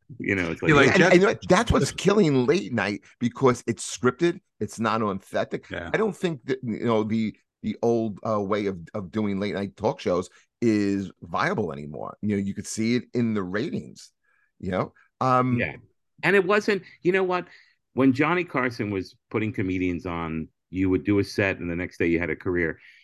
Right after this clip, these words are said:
Speaker 1: When we were doing Letterman, it wasn't like that anymore. There were too many shows, Conan and Jon Stewart and all these
Speaker 3: And
Speaker 1: other
Speaker 3: also
Speaker 1: shows
Speaker 3: Johnny
Speaker 1: going.
Speaker 3: did ninety minutes, if you remember.
Speaker 1: Right.
Speaker 3: You know, the,
Speaker 1: Yeah.
Speaker 3: now shows are anywhere for a half hour to,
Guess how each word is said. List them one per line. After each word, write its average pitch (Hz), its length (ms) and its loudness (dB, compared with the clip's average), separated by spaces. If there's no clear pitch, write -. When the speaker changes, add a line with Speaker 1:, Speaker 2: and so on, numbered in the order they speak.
Speaker 1:
When 123 120 0
we 180 120 4
were 208 100 2
doing 160 260 4
Letterman, 104 400 0
it 87 100 -6
wasn't 110 360 -4
like 87 180 -6
that 80 140 -4
anymore. 78 360 -4
There 78 80 -4
were 80 80 -2
too - 200 0
many 113 200 6
shows, 76 480 -2
Conan 95 540 0
and 76 260 -6
Jon 87 280 -4
Stewart 98 480 2
and 80 160 -2
all 90 160 -2
these 95 160 -2
Speaker 3:
And 110 80 2
Speaker 1:
other 131 60 4
Speaker 3:
also 123 160 0
Speaker 1:
shows 107 40 0
Speaker 3:
Johnny 117 300 0
Speaker 1:
going. 107 80 -2
Speaker 3:
did 101 360 -2
ninety 104 360 -4
minutes, 107 320 -4
if 71 120 -16
you 80 60 -10
remember. 73 400 -10
Speaker 1:
Right. 80 320 -6
Speaker 3:
You 101 80 -6
know, 90 160 -6
the, 98 200 -4
Speaker 1:
Yeah. 87 120 0
Speaker 3:
now 101 160 -2
shows 101 320 -2
are 92 260 0
anywhere 95 360 -4
for 90 260 -6
a 78 60 -8
half 87 200 -8
hour 90 240 -2
to, 87 380 -8